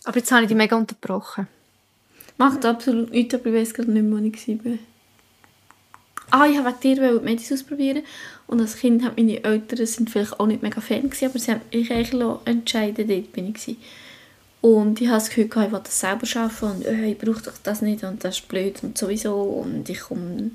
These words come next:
Speaker 2: ich schaff das und so. Und habe ich auch mehr oder weniger. Aber halt gleich mehr oder weniger.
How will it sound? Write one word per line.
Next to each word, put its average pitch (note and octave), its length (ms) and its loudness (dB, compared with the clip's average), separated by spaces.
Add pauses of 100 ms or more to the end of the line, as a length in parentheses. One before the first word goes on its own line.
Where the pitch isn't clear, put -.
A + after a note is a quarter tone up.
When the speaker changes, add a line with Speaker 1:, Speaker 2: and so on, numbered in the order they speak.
Speaker 2:
ich - 160 -12 (480)
schaff - 320 -2
das A#3 220 -4
und A3+ 120 -2
so. C#4 180 6 (760)
Und G#3+ 600 4
habe C#4 160 0
ich B3+ 80 0
auch C4+ 100 2
mehr C#4 260 2
oder C#4 140 -6
weniger. C#4 400 2 (800)
Aber G#3 240 -2
halt A3+ 180 -2 (300)
gleich A3+ 260 2 (340)
mehr A#3 300 2 (200)
oder A3+ 220 -2
weniger. C4 340 0